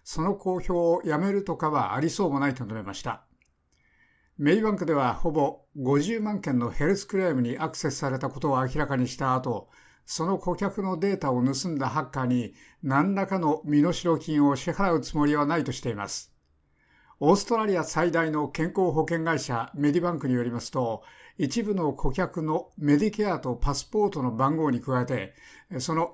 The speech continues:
九百七十万人の過去と現在の顧客の氏名、生年月日、電話番号、Eメールアドレスにもアクセスされたということです。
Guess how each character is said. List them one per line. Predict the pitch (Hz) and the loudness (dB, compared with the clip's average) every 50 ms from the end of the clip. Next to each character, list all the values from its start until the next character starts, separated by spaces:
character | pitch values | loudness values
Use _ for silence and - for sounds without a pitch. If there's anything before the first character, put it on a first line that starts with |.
| - | -6
九 | - - 226 208 | -4 -2 -2 -2
百 | - 185 170 147 - 151 | 0 -2 -2 -2 -2 0
七 | 139 143 147 165 180 | 2 4 4 4 2
十 | 175 185 196 | 2 2 2
万 | 190 190 185 170 | 2 2 2 2
人 | 156 143 135 127 | 2 2 2 2
の | 131 131 - - - | 2 2 0 -2 -6
過 | - - 185 196 | -2 -2 0 2
去 | - 214 | 2 0
と | - 165 156 147 | 2 2 2 2
現 | 131 165 190 190 170 | 2 2 2 2 0
在 | 160 143 131 | 0 -2 -2
の | 120 117 113 | -2 -4 -6
顧 | 104 - - 131 123 | -8 -8 -8 -6 -4
客 | - 160 - - 160 147 | -4 -6 -6 -4 -2 0
の | 147 147 156 - - _ _ _ _ _ _ - | 0 0 0 -2 -6 _ _ _ _ _ _ -10
氏 | - - - 208 | -8 -4 0 2
名、 | 214 214 196 147 120 107 110 - _ _ | 2 4 2 2 2 0 -4 -8 _ _
生 | - - - - 160 175 196 | -4 -2 2 4 4 4 4
年 | 185 180 180 175 | 2 -2 -4 -4
月 | 165 165 - - _ | -4 -4 -4 -6 _
日、 | - - 294 - - - | -2 -2 -2 -2 -6 -6
電 | 139 135 143 139 | -2 0 0 2
話 | 160 175 170 | 2 2 2
番 | 156 170 170 165 160 147 139 | 2 2 0 0 0 0 2
号、 | 127 123 123 120 117 - - - | 2 2 2 0 -2 -4 -4 0
E | 147 143 147 170 | 2 4 4 4
メ | 185 180 180 180 | 2 0 0 0
ー | 180 | 0
ル | 180 175 170 | 2 2 2
ア | 170 156 | 2 0
ド | 180 175 | 0 -2
レ | 180 | -2
ス | - - - 160 | -4 -4 -6 -4
に | 170 190 | -4 -2
も | 190 170 147 139 - | 0 0 -2 -2 -4
ア | 147 139 | -4 -4
ク | - | -4
セ | - - 143 | -4 -4 -4
ス | 135 - | -4 -4
さ | - 160 139 | -4 -4 -2
れ | 139 135 | -2 -2
た | 135 170 | -2 -2
と | 165 151 | -2 0
い | 127 117 | -2 -2
う | |
こ | 104 110 | -4 -6
と | 117 | -8
で | 104 104 | -10 -6
す。 | 104 - - - - | -6 -6 -6 -6 -10